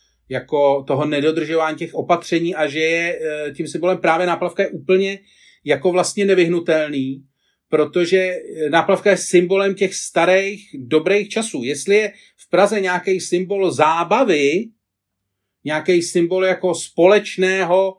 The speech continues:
radostného, prostě korzování a popíjení, vlastně takového toho, my máme tendenci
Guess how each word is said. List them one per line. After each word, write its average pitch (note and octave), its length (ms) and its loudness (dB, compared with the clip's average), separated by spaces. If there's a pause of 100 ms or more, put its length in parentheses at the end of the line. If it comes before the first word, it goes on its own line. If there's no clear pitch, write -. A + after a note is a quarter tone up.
(280)
radostného, D3+ 1600 0 (500)
prostě D#3 560 -4
korzování D#3+ 720 0
a E3 60 -4
popíjení, F3 500 -2
vlastně D3+ 260 -2
takového D#3 420 -2
toho, E3+ 360 -2 (280)
my C3 60 -4
máme D#3+ 220 0
tendenci D3+ 720 -4